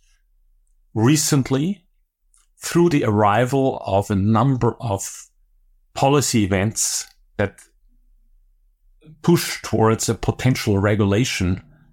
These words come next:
of biodiversity issues, the uncertainties for companies with a large footprint have increased,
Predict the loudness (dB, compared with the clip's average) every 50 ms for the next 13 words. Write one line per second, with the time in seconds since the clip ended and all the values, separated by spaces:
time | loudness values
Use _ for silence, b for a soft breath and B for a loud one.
0 | b _ -4 -4 -4 -2 -2 0 2 2 2 2 2 2 0 0 -2 -4 -4 -4
1 | -4 -4 -4 -2 -2 -2 -2 -2 -6 -10 -14 _ _ _ _ _ _ _ _ _
2 | _ _ _ _ _ _ _ _ _ 0 0 2 2 2 2 0 0 -2 0 2
3 | 2 2 0 -2 -4 -4 -4 -4 -4 -4 -4 -4 -6 -6 -6 -8 -10 -14 -16 -4
4 | -2 -2 -2 -2 0 -2 -2 0 0 -2 -2 -2 -2 -2 -4 -6 -4 -2 0 0
5 | 2 2 2 2 2 0 -2 -4 -8 -4 -4 -4 -4 -6 _ -2 0 0 0 -2
6 | -6 -4 -4 -4 -4 -2 -2 -2 0 0 -2 -2 0 0 0 0 -2 -6 -8 -8
7 | -12 -16